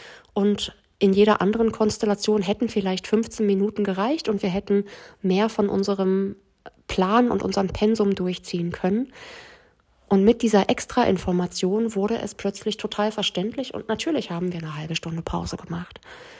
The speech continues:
Und genau darum geht's. Schaut einfach, wie klar drückt ihr euch wirklich aus? Bringt ihr wirklich das zum Ausdruck, worum es geht?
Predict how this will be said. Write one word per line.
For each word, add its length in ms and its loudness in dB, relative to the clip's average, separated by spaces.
Und 200 0
genau 280 0
darum 260 4
geht's. 420 -2
Schaut 320 0
einfach, 360 0
wie 160 2
klar 360 2
drückt 340 2
ihr 120 2
euch 240 -2
wirklich 500 0
aus? 260 -2
Bringt 340 0
ihr 180 0
wirklich 380 -2
das 260 -8
zum 300 0
Ausdruck, 720 -2
worum 220 4
es 180 2
geht? 440 2